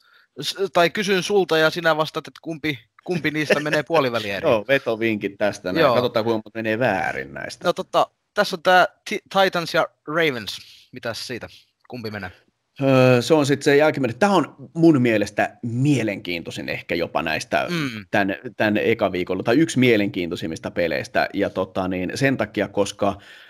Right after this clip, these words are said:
Speaker 2: öö, Ravens, niin kuin mä sanoin, on yksi niistä nousujohteisimmista joukkueista. Nämä joukkueet kohtas runkosarjassa, tuolla on Titans voitti.
Speaker 1: Joo.
Speaker 2: Ja tota niin,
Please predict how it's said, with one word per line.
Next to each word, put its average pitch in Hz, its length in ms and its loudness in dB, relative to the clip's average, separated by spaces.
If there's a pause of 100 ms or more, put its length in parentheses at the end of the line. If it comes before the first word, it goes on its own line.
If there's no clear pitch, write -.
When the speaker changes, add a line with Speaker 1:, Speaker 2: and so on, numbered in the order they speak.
(200)
Speaker 2:
öö, 95 300 0
Ravens, 107 480 2
niin 98 120 -4
kuin 101 100 -6
mä 98 80 -4
sanoin, 98 340 -2
on 85 180 -6
yksi 101 240 -4
niistä 98 260 -2
nousujohteisimmista 107 1200 2
joukkueista. - 720 -4 (100)
Nämä 110 160 4
joukkueet 123 420 4
kohtas 98 340 0
runkosarjassa, 104 720 0
tuolla 95 240 0
on 85 100 -8
Titans 98 480 -2
voitti. 90 540 -2 (440)
Speaker 1:
Joo. - 160 -6 (160)
Speaker 2:
Ja 113 180 4
tota 101 340 0
niin, 98 300 2